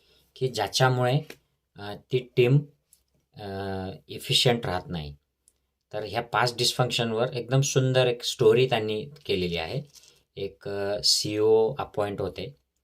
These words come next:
एका सॉफ्टवेअर कंपनीमध्ये आणि ती सीईओ जी असते ती एक्सपिरियन्स्ड असते, पण तिचं बॅकग्राऊंड ऑटोमोबाईल इंडस्ट्रीतलं असतं. आणि मग ती सीईओ कशी तिच्या टीमला,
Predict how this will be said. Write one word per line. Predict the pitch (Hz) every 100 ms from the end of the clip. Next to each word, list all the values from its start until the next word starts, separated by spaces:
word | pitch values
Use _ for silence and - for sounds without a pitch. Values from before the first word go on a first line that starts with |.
| _ 87
एका | 92 95 90
सॉफ्टवेअर | - 92 - 98
कंपनीमध्ये | - 95 90 90 90 85 139 - _ _ _ _ -
आणि | 90 98
ती |
सीईओ | 98 - 101 104 107
जी | 104
असते | 107 - 104
ती | 104 104 107 98
एक्सपिरियन्स्ड | - - 120 117 113 104
असते, | - 101
पण | 104
तिचं | 98 104 95
बॅकग्राऊंड | 92 98 104 104
ऑटोमोबाईल | 95 107 104 101 101 98
इंडस्ट्रीतलं | 95 95 - - 90
असतं. | 82 - - _ _ _ _ _ _ _ -
आणि | 101
मग | 110 -
ती | 120
सीईओ | - 117 117 120 131 139
कशी | 143 - 120 - 139 139
तिच्या | 117 - 127
टीमला, | 123 127 120 117 95